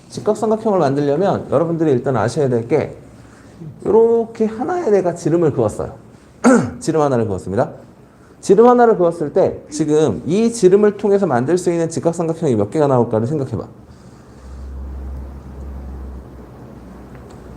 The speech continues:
이 지름을 통해서 나올 수 있는 직각삼각형이 몇 개다? 두 개?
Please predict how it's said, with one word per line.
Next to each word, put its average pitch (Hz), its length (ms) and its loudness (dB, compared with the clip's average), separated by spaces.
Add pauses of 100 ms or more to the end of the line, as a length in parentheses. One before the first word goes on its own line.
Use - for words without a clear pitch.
(960)
이 156 200 4
지름을 180 320 2
통해서 185 580 0
나올 131 220 2
수 156 160 -6
있는 214 400 0
직각삼각형이 147 760 0
몇 120 140 -2
개다? 156 240 -4
두 151 120 0
개? 214 180 2